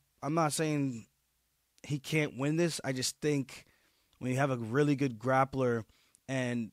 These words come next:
the, the kind of the writing's on the wall on how to beat him, so to speak. I mean, not a whole lot of guys have beaten him, but it's kind of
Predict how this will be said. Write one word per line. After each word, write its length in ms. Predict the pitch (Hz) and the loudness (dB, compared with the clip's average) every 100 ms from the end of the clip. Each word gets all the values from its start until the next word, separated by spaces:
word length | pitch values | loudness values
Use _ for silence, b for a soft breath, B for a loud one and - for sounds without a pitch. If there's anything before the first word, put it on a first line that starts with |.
| - | -10
the, 140 | 131 | -8
the 140 | 107 - | -8 -2
kind 200 | 151 160 | 0 2
of 80 | |
the 60 | 143 | 0
writing's 400 | 123 139 143 131 | 2 4 4 2
on 80 | 127 | -2
the 40 | |
wall 280 | 113 131 127 | 0 2 2
on 100 | 113 | 0
how 240 | 104 127 120 | 2 0 0
to 180 | 120 | -4
beat 340 | 98 92 135 113 | -6 -4 -6 -2
him, 300 | 160 175 170 _ _ _ | -2 -2 -6 _ _ _
so 180 | - 151 | -2 0
to 60 | |
speak. 360 | 143 165 170 - b b b | 0 -2 -2 -4 b b b
I 60 | - | -4
mean, 160 | 131 123 | -2 2
not 180 | 139 | 2
a 40 | 123 | 0
whole 240 | 127 139 | 0 2
lot 120 | 143 | 2
of 60 | 147 | 2
guys 200 | 143 131 | 2 0
have 120 | 127 | -2
beaten 220 | 135 143 | -4 -2
him, 180 | 151 143 - _ _ _ _ _ _ _ _ - | -2 -4 -10 _ _ _ _ _ _ _ _ -10
but 140 | 110 - _ _ | -10 -10 _ _
it's 160 | 104 - | -16 -8
kind 300 | - 131 127 | -2 0 0
of 340 | 120 104 - | -2 -4 -14